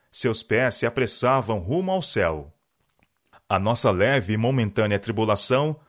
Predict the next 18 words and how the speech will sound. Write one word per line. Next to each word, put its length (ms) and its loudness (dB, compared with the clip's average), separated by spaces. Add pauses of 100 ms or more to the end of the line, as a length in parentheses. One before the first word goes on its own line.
(120)
produz 400 0
para 240 0
nós 440 0
um 140 -2
peso 420 -2
eterno 380 2
de 140 -4
glória 380 0
muito 260 -4
excelente, 800 -2 (500)
não 140 0
atentando 580 0
nós 380 2
nas 240 -2
coisas 380 -2
que 120 -6
se 160 -2
veem, 420 -2